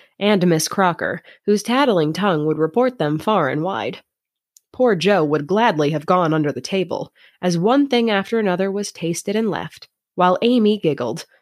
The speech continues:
Meg looked distressed, Miss Crocker pursed her lips, and Laurie talked and laughed with all his might to give a cheerful tone to the festive scene.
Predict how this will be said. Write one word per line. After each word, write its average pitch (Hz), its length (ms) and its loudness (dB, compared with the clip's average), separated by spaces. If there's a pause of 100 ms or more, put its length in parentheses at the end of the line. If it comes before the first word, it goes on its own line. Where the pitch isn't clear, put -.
(140)
Meg 202 260 2
looked 156 240 -2
distressed, 160 640 -4 (400)
Miss 226 240 0
Crocker 175 360 -2
pursed 196 340 -4
her 254 100 -2
lips, 196 400 -6 (260)
and 180 180 2
Laurie 226 360 2
talked 196 400 -2
and 226 120 2
laughed 160 400 -2
with 208 80 -6
all 247 220 2
his 175 180 2
might 202 300 0
to 180 80 0
give 175 140 0
a 170 40 4
cheerful 240 400 -2
tone 165 360 0
to 160 80 -4
the 151 80 -2
festive - 420 -2
scene. - 400 -2